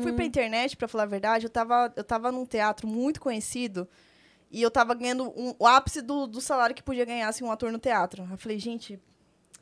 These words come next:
Speaker 2: <sighs> vou falar com você, Deus."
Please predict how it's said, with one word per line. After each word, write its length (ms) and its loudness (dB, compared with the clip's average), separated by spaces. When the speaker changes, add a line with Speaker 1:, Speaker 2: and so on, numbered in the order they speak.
Speaker 2:
<sighs> 340 -4
vou 80 -4
falar 200 -2
com 120 -6
você, 180 -6
Deus." 440 -4